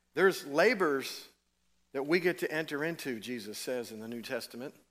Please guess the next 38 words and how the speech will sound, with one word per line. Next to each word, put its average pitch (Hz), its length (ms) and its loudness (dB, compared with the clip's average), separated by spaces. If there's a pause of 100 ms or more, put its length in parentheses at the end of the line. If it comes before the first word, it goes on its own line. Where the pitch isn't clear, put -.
(440)
where 120 140 -10
others 156 420 4
have 127 120 -4
actually 139 340 0
done 147 200 0
all 139 140 0
the 127 100 -2
hard 135 240 2
work 135 320 0
and 117 100 -8
we 131 100 -4
get 131 160 -8
to 113 60 -10
step - 320 -4
into 135 160 -6
their 117 140 -6
labor 123 340 -2 (240)
so 151 220 2
that 143 180 -2
the 123 140 -2
reapers 143 680 -2 (680)
and 127 140 -10
the 113 40 -8
sowers 135 480 -4 (160)
get 147 180 -8
to 113 80 -14
<laughs> - 0 -
rejoice 123 500 -8
together. 107 460 -4 (1040)
So 170 200 4
that 147 200 2
this 285 200 4
celebration 190 720 6
is 139 140 -2
all 190 180 8
about 165 260 6
a 127 60 2
party. 165 400 6